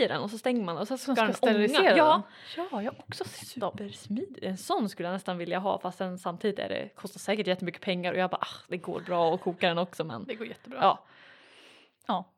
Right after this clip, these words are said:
Speaker 1: Men jag tänker att vi ska snacka lite om de här, eh,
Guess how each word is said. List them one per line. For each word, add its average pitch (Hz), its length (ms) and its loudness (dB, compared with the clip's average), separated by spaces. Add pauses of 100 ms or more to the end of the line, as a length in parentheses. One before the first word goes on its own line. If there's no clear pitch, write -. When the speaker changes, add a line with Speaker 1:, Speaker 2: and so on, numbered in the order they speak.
Speaker 1:
Men 240 600 0 (160)
jag 214 80 -6
tänker 208 180 0
att 196 60 -2
vi 202 100 -6
ska 185 400 0 (360)
snacka 214 300 -8
lite 202 200 -4
om 175 380 -4 (220)
de 196 120 -8
här, 180 300 -8
eh, 190 320 -10